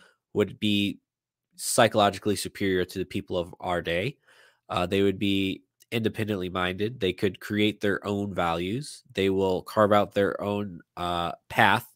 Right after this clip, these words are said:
away from the herd. They would understand the need for violence to further push society in a direction of evolution, and they could be selfish in strategic ways. Uh, greatness would be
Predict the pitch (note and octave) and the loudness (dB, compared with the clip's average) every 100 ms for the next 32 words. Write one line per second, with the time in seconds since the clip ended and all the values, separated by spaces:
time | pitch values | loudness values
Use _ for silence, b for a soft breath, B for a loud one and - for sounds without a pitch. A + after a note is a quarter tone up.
0 | - G2 A2 G#2+ G2+ F2 D#2+ D#2+ E2 - | -4 2 2 2 -6 -8 -8 -6 -8 -10
1 | B B B B B B B A2 A2 G#2+ | B B B B B B B 4 6 6
2 | A2 A2+ - A#2 A2 G#2+ G#2+ - _ G#2 | 4 2 0 -2 0 0 -2 -10 _ -8
3 | G2+ A2 A2+ A#2 A#2 - G#2+ F2+ F#2 G#2 | -6 -6 -4 -4 -6 -4 -2 0 0 0
4 | C3+ - G2 - G#2 G2+ - G#2+ - G2 | -4 -6 -8 -2 0 0 -2 -2 -2 -2
5 | G2+ G2 G2 F2+ E2 E2+ A2+ A#2+ G2 F2+ | 2 2 2 -2 -4 0 2 0 -4 -2
6 | E2 E2 D#2+ - G2 A#2+ _ _ _ _ | -2 -4 -6 -6 -10 -12 _ _ _ _
7 | A#2 A#2 B2+ A2+ B2 A#2+ - C3+ B2+ - | 2 4 4 2 0 0 2 4 4 2
8 | - A2+ G2+ - G2+ G#2+ F#2+ E2+ D#2 D#2 | -4 -4 -6 -8 -6 -4 -4 -4 -4 -6
9 | C2+ - - b b b b b - F#2+ | -6 -10 -10 b b b b b 2 4
10 | F#2 - F#2+ A#2+ C3 C#3+ C3 - A#2 G#2 | 4 2 4 4 6 2 2 2 2 4
11 | A2 A2 G#2+ - | 2 4 2 -2